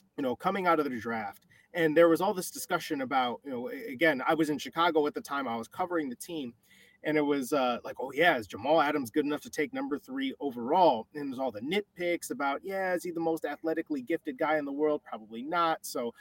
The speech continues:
maybe you don't wanna do that." Um, and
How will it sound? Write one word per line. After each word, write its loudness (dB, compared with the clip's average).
maybe 0
you 4
don't 0
wanna -2
do -2
that." 0
Um, -2
and 2